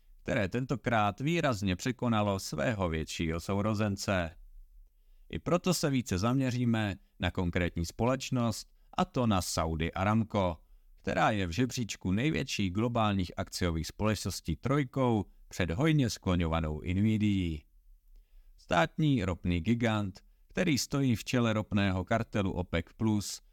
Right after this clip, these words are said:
v roce dva tisíce dvacet dva dosáhl příjmů z prodeje své ropy přes pět set miliard dolarů. Ten oznámil, že odloží navrhované rozšíření své produkční kapacity a upřednostní transformaci svého podnikání.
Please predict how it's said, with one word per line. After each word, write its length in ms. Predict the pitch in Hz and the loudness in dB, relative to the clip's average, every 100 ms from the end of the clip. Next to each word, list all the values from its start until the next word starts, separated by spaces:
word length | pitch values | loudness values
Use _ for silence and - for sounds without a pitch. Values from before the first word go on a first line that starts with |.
| - | -14
v 60 | - | -4
roce 300 | 151 - 127 | -2 0 0
dva 180 | 110 107 | 2 0
tisíce 440 | 98 92 95 - | 0 -4 -4 -2
dvacet 340 | 90 87 - 82 | 0 -2 -2 -2
dva 240 | 95 104 | 0 -2
dosáhl 640 | 98 139 - 123 107 101 | -2 -4 -2 0 0 -2
příjmů 480 | 90 - 147 123 101 | -6 -2 0 2 0
z 80 | 90 | -2
prodeje 400 | - 92 85 82 | -2 0 0 -2
své 260 | - 82 85 | -2 0 0
ropy 440 | 101 - 104 92 - _ | -2 0 0 0 -4 _
přes 280 | - 92 82 | -4 -2 -2
pět 260 | - 139 127 | -2 -2 0
set 220 | 123 95 | -2 0
miliard 380 | 101 92 90 80 | 2 2 0 0
dolarů. 640 | 90 107 117 113 95 85 - - _ _ | -2 0 0 0 -2 -4 -10 -20 _ _
Ten 160 | 87 82 | -4 -2
oznámil, 680 | 87 104 113 123 135 143 143 _ _ - | 0 2 2 2 0 -2 -6 _ _ -8
že 100 | 82 | -4
odloží 600 | 120 156 151 131 135 120 | 0 0 0 2 2 2
navrhované 720 | 95 85 85 90 87 87 85 | 2 2 0 0 0 0 0
rozšíření 600 | 113 - 131 120 113 107 | -2 -2 0 2 2 2
své 260 | - 90 | 0 -2
produkční 600 | 85 - 80 76 - 80 | -2 -6 -8 -8 -6 -4
kapacity 840 | 80 98 117 110 117 98 113 107 104 - - _ - | -2 -2 -2 -4 -4 0 0 0 -2 -12 -20 _ -6
a 80 | - | -2
upřednostní 840 | 196 - 139 139 120 - 120 104 | 0 0 0 0 -2 -2 0 0
transformaci 960 | - 180 165 - 139 120 110 - 101 92 | 0 0 0 0 -2 0 0 0 0 0
svého 460 | - 82 78 78 78 | -2 -2 -2 -2 -2
podnikání. 1000 | 95 92 110 110 110 104 98 92 82 | -2 0 0 2 2 2 2 2 0